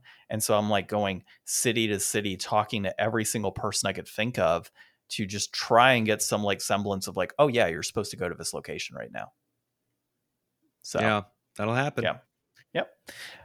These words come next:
Speaker 1: All right, so what are you playing, or what did you pick up?
Speaker 2: So I picked up Exoprimal, which
Speaker 1: The hell
Speaker 2: is
Speaker 1: is that?
Speaker 2: <laughs> you have, it's the one where the dinosaurs fall from the sky and you're fighting them in, like, Anthem suits.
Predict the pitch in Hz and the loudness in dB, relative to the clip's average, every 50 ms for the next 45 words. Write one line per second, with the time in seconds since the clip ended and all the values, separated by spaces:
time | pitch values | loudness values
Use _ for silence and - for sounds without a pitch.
0 | _ _ _ _ _ _ _ - 156 160 147 156 151 - 151 139 139 131 131 123 | _ _ _ _ _ _ _ 8 8 10 10 8 6 6 6 8 8 8 6 4
1 | 127 - - - - - - 147 151 123 143 - - 123 95 87 87 76 76 87 | 0 -6 -16 -18 -8 -2 2 2 2 2 0 0 2 2 2 2 2 0 -4 -6
2 | 85 90 107 110 107 113 131 - 117 - 71 - - - _ - - - - - | -4 -2 -2 -2 -2 -4 -6 -4 -2 -2 -2 -2 -4 -6 _ -20 -20 -20 -20 -20
3 | - - _ - - - 175 175 156 - - 156 143 185 202 - - 214 202 - | -20 -20 _ -8 0 2 4 4 2 4 6 8 10 10 10 8 4 2 4 6
4 | 170 135 110 - - _ - 147 170 - - - 170 139 127 110 - - - 127 | 4 4 4 0 -6 _ -2 -2 0 2 6 10 10 10 10 8 4 0 4 6
5 | 127 139 135 113 - - - - - _ _ _ - 107 107 113 104 - - 120 | 8 8 8 4 0 -4 -8 -16 -20 _ _ _ -6 -2 0 0 2 2 2 2
6 | 117 107 104 127 139 131 107 - - - 123 107 76 - - _ _ - - - | 4 4 6 6 4 4 4 4 4 4 4 4 2 0 -6 _ _ -6 -4 -2
7 | - - 180 - 127 123 131 139 135 135 123 - 120 135 139 139 - - - 160 | -2 -2 -2 -2 0 4 6 8 8 8 6 6 6 6 6 6 4 4 6 8
8 | 139 143 147 151 151 147 143 135 131 117 92 - 107 113 127 135 139 - 165 151 | 8 8 8 8 8 6 6 6 6 4 4 4 4 4 4 2 2 2 2 2
9 | 147 139 - - 135 131 135 127 - 135 120 113 113 - - 127 117 117 127 135 | 2 2 2 4 6 6 6 6 4 2 0 -2 -2 0 2 2 2 4 4 2
10 | 123 110 104 101 - 117 107 110 120 123 120 120 117 120 117 110 107 104 - 87 | 4 2 2 0 2 2 2 2 2 2 2 2 2 4 4 4 2 2 2 4
11 | 110 113 113 113 151 139 131 120 - 151 151 160 170 - - - | 4 4 4 4 2 0 0 2 2 4 4 2 2 -2 -8 -10